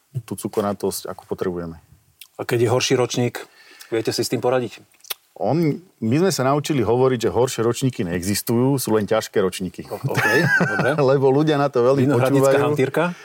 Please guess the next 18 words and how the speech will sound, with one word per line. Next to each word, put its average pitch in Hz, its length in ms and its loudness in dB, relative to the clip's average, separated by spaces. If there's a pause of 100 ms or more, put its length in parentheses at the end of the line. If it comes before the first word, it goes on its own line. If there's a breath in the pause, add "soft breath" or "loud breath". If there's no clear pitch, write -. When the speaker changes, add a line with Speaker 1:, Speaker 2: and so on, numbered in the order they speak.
(200 loud breath)
Speaker 1:
Ľudia 123 320 0
na 123 80 2
to 117 140 0
veľmi 127 220 4
počúvajú 117 600 2
a 110 60 4
potom 107 260 0
sa 104 120 -2
stretávame 104 500 0
s 95 100 -4
tým, 107 160 0
že 101 100 2
aj 101 160 4
keď 107 200 -2
ten 101 140 2
ročník 104 400 2
je 98 100 -2
ťažký 95 420 -2